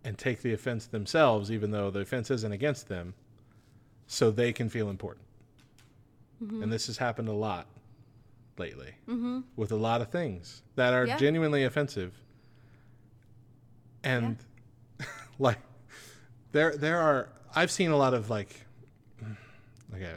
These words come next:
Speaker 1: I'm having to dance around this to make sure I'm not offensive. The Black Lives Matter movement started, and we had the, all the protests and whatever, and, and it kinda, we had the riots that came after that, but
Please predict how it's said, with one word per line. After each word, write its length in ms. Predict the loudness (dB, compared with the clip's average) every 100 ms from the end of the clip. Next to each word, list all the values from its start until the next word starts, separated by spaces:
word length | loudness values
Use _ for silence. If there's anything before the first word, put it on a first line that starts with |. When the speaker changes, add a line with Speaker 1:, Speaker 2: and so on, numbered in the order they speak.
| -8
Speaker 1:
I'm 120 | -8
having 280 | -4 -2 -2
to 80 |
dance 300 | -4 -6 -4
around 220 | -6 -6 -6
this 320 | -10 -12 -12
to 80 | -10
make 160 | -8 -6
sure 220 | -4 -2
I'm 180 | -2 -4
not 160 | -6
offensive. 460 | -8 -10 -12 -12 -14 -18 -20 -20 -20 -20 -20 -14
The 60 | 2
Black 240 | 4 6
Lives 220 | 8 8
Matter 420 | 6 4 6 4 4
movement 460 | 2 2 2 -2
started, 320 | 2 2 4 2
and 60 | 0
we 60 |
had 180 | -2 -2
the, 220 | -2 -4
all 220 | -4 -4 -2
the 100 | -2
protests 480 | -2 -2 -2 -4 -4
and 60 |
whatever, 360 | -2 -2 0 -2
and, 180 | -4 -8
and 180 | -8 -8
it 100 | -8
kinda, 340 | -4 -2 -2 -4
we 80 | -6
had 160 | -4
the 80 | -2
riots 380 | -2 -2 -4 -8
that 60 | -10
came 220 | -8 -6
after 240 | -6 -6
that, 280 | -6 -6 -6
but 160 | -10